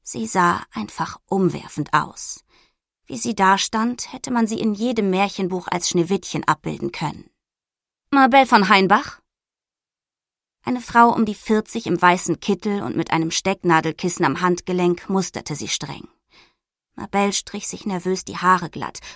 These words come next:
obwohl sie es damit wahrscheinlich noch schlimmer machte.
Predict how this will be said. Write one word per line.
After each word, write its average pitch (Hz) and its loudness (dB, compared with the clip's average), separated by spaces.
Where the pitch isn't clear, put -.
obwohl 220 -4
sie - -2
es - -4
damit 175 0
wahrscheinlich 180 0
noch - -6
schlimmer 175 2
machte. - -12